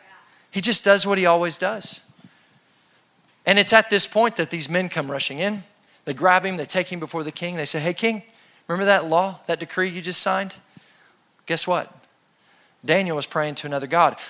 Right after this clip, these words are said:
So, so guess what, king? You gotta throw him in the lion's den. And even though King Darius liked Daniel, there's nothing he could do about it.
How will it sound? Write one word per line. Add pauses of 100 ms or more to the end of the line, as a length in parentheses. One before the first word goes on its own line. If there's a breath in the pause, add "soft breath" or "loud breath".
So,
so
guess
what,
king? (120)
You
gotta
throw
him
in
the
lion's
den. (800 soft breath)
And
even
though
King
Darius
liked
Daniel,
there's
nothing
he
could
do
about
it.